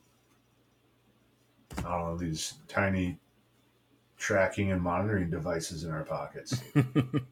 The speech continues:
Speaker 2: Yeah, well, and a lot of, a lot of the technology that we have, you know, what's the cell phone, um, and a lot of our communication equipment is based on,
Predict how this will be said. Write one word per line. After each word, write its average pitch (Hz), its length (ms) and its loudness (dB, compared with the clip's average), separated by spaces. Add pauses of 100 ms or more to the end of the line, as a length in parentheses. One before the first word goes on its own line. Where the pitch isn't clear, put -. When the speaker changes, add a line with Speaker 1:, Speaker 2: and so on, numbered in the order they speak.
(1600)
Speaker 2:
Yeah, 104 460 8
well, 135 440 12 (880)
and 113 100 2
a 117 40 8
lot 135 220 12
of, 120 400 8 (160)
a 117 100 2
lot 135 200 12
of 123 120 10
the 110 100 8
technology 110 720 6
that 101 140 8
we 101 120 2
have, 107 380 10
you 107 60 4
know, 101 140 2
what's 101 320 2 (460)
the 107 180 0
cell 110 320 8
phone, 101 440 2 (840)
um, 92 480 -2 (220)
and 101 140 -4
a 95 160 -2
lot 104 220 8
of 98 60 6
our 101 100 6
communication 107 720 0
equipment 104 540 0
is 98 180 -2
based 107 400 4
on, 95 380 0